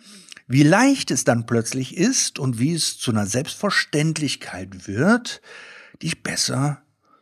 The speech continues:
zu konzentrieren und dich nicht immer ablenken zu lassen. Und, ähm,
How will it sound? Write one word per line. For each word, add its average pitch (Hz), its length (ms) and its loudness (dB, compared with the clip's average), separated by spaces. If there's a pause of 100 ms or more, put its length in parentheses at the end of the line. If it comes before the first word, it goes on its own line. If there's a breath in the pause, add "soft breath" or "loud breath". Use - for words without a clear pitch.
zu - 160 -8
konzentrieren 143 880 -4
und 98 160 -10
dich - 160 -8
nicht - 320 -8
immer 120 380 -4
ablenken 85 840 -6
zu - 220 -8
lassen. - 600 -6 (1400 loud breath)
Und, 120 420 -4
ähm, 113 540 0